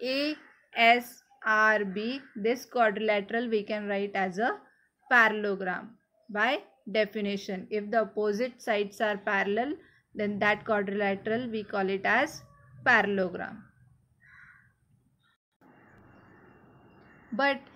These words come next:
angle S is equal to ninety degree,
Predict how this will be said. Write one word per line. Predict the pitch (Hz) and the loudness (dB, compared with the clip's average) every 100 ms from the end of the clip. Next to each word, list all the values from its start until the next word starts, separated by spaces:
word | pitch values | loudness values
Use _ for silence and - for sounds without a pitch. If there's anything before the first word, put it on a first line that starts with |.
| - - | -20 -6
angle | 233 240 254 254 | 0 2 0 2
S | 220 233 233 | 4 4 2
is | 254 233 | -4 -4
equal | 233 - 233 233 | -4 0 0 0
to | 254 311 - - - - | -2 -6 -8 -18 -20 -4
ninety | 247 233 226 247 | 0 2 2 2
degree, | 240 226 240 247 | 0 0 0 -2